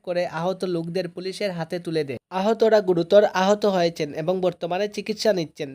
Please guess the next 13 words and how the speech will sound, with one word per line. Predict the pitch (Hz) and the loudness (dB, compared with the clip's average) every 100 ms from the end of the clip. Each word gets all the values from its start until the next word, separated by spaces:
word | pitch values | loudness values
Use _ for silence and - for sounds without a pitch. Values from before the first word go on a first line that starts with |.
| - | -14
পুলিশ | - 185 208 202 | -10 -2 -2 0
ঘটনার | 180 170 202 202 | 0 0 0 0
তদন্ত | 190 185 180 185 | -2 -4 -4 -4
শুরু | 185 175 170 | -6 -4 -4
করেছে। | 175 160 147 131 120 _ - | -2 -2 -4 -12 -14 _ -10
আফতাব | 175 - 220 214 | -8 -4 0 2
উদ্দিন, | 202 170 190 | 2 4 4
যিনি | 160 165 185 | 4 0 0
শিবনারায়ণপুরের | - 202 196 196 180 185 185 190 196 | 2 0 4 6 6 6 4 0 0
একটি | 180 175 - | 0 -6 -8
মসজিদে | 185 180 165 196 175 147 | -4 -4 -4 -4 0 0
ইমামের | 175 185 185 196 | 2 2 4 4
দায়িত্ব | 180 165 156 | 4 2 2